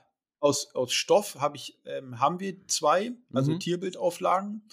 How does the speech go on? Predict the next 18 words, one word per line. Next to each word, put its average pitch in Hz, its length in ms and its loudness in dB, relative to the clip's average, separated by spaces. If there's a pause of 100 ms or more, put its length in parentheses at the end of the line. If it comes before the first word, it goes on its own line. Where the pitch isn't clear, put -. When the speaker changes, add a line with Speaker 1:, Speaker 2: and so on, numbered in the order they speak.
(420)
Speaker 1:
Und 131 260 -8
es 131 200 -8
gibt - 180 -10
die 160 100 0
auch, 135 240 0
und 127 240 -10
zwar 139 340 4
sind 135 420 -8
die, 131 460 -10
wir 135 140 -4
haben 139 160 -8
die 135 120 -18
von 135 320 -4
Italo 135 400 0
Panzo. 131 540 -6 (680)
Das - 300 -4
ist - 380 -4
diese, 131 640 -4